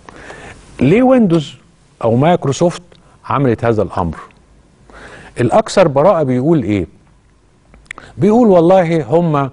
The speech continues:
قدموا النظام ده ببلاش عشان يقدروا يعرفوا مستوى معيشة الناس اللي بتستعمله،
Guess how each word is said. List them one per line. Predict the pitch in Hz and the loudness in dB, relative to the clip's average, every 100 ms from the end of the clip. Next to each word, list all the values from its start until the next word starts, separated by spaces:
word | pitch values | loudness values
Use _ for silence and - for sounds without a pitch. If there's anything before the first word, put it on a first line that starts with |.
| - _ - | -12 _ -6
قدموا | 127 113 160 143 117 - _ _ _ _ - _ - | -4 0 0 2 -2 -6 _ _ _ _ -20 _ -4
النظام | 120 117 113 135 127 | 0 2 2 2 2
ده | 117 123 - _ _ _ - | 0 -2 -8 _ _ _ -6
ببلاش | 113 104 107 131 156 - - - _ _ | -2 2 2 0 -2 -12 -20 -20 _ _
عشان | - 147 170 | -6 -4 -2
يقدروا | 170 147 196 180 | -2 2 2 4
يعرفوا | 135 143 156 160 151 - _ _ _ 110 | 2 2 0 -2 -2 -6 _ _ _ -6
مستوى | 113 - 147 127 120 - - - | -4 0 2 4 0 -6 -20 -8
معيشة | 113 113 135 - 139 - - _ _ _ _ - | -4 -2 -2 -2 -6 -6 -20 _ _ _ _ -4
الناس | 113 110 117 | 0 0 -2
اللي | 117 | -4
بتستعمله، | 98 - - 110 107 120 | -6 -4 -2 0 0 -2